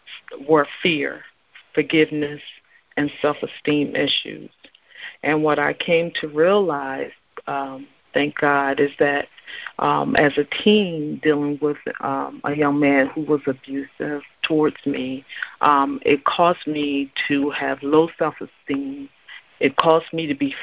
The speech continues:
fearful, um, from the negative, um, feedback that I would get from him that I wasn't good enough. Um, those pieces were pieces that I, I, you know, gave to God and said, "Lord,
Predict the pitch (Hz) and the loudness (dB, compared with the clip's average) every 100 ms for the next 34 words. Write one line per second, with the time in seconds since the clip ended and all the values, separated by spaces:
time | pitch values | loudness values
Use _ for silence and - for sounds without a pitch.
0 | - 185 170 165 - 123 117 117 - _ | -4 2 4 4 2 2 2 0 -8 _
1 | _ - - 147 139 131 135 - - 147 | _ -20 -10 -4 -2 -4 -8 -4 2 4
2 | 147 135 135 135 - - - 131 143 156 | 2 2 0 0 -6 -8 -4 -2 2 2
3 | 160 156 143 139 - - - 131 131 131 | 2 0 0 0 -8 -8 -4 -4 -4 -12
4 | - - 170 160 - 131 131 139 135 135 | -12 -4 -4 -2 2 2 2 0 0 -4
5 | 135 - 147 - - 139 135 135 135 131 | -4 0 0 0 -4 -2 0 0 2 0
6 | 127 127 139 135 131 135 151 160 139 135 | 0 0 0 0 -2 -2 2 4 2 -2
7 | 127 - - - - _ - - - 147 | -6 -10 -14 -20 -20 _ -20 -14 -4 0
8 | 143 139 131 131 135 _ - - - 135 | 0 -2 -4 -6 -10 _ -10 -10 -4 6
9 | 156 196 - - 185 151 - 147 143 139 | 6 6 0 -8 -6 -8 -6 -4 -4 -6
10 | - _ _ - 135 139 143 - 165 - | -18 _ _ -4 2 2 0 -8 -8 -10
11 | - 151 139 139 139 - - 143 139 - | -4 -2 0 0 -2 -2 -2 2 2 -2
12 | _ - 147 139 131 135 165 185 - 143 | _ -4 -2 0 0 2 4 2 -2 -4
13 | - 131 131 131 143 - 156 143 143 156 | -4 -6 -6 -6 -6 -2 0 0 2 0
14 | 139 | 2